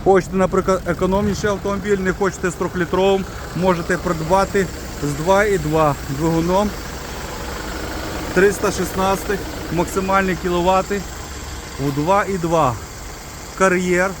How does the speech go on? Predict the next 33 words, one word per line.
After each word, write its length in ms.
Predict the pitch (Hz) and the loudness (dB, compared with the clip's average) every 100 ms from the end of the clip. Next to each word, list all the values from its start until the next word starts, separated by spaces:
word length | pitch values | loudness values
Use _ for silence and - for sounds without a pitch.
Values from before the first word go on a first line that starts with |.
| - - - - - - - | -12 -14 -14 -14 -14 -10 0
сама 280 | 196 185 | 2 4
найкраща 680 | 180 175 165 185 175 - 160 - - - | 2 2 2 4 4 2 -2 -2 -12 -2
холодильна 460 | 180 170 170 170 | 0 2 2 4
установка. 520 | 160 156 185 196 185 170 | 2 0 0 0 2 0
Чому? 360 | 175 180 170 | 0 0 0
Через 260 | 139 165 147 | 0 -2 0
те, 180 | 202 180 | 0 0
що 140 | 175 | 0
є 220 | 165 175 | 0 2
все 220 | 151 180 | 2 0
обслуговано, 580 | 170 147 170 160 180 190 208 | 0 -2 -2 0 0 0 0
ну, 140 | 208 | 0
ка-, 220 | 165 165 151 - - | 2 0 0 -6 0
як 140 | 175 | 2
кажуть, 260 | 180 165 226 - - - 147 | 2 0 -2 -6 -14 -6 0
е, 320 | 143 143 135 - | 2 4 2 0
краще, 360 | 196 208 190 | 2 2 0
тому 300 | 160 175 226 | -4 -2 -4
що 260 | - 190 170 143 | -2 -2 -2 -2
всі 200 | - 208 | -4 -6
комплектуючі 680 | - 160 170 143 214 202 190 | -4 -2 -2 -2 -2 0 0
в 100 | 156 | -2
Україні 540 | 139 170 185 190 180 180 | 0 0 2 0 -2 0
є. 200 | 170 127 107 - - | 2 2 0 -10 0
Ви 100 | 170 | 2
можете 320 | 190 175 160 | 4 2 2
придбати, 440 | 165 175 165 170 127 | 0 0 2 4 4
бо 80 | 156 | 0
бувають 340 | 165 202 180 | 2 4 4
такі 180 | 175 190 | 2 -2
випадки, 460 | 185 175 185 180 165 | -2 2 0 0 -2
що 140 | 175 | 2
ви 180 | 170 | 4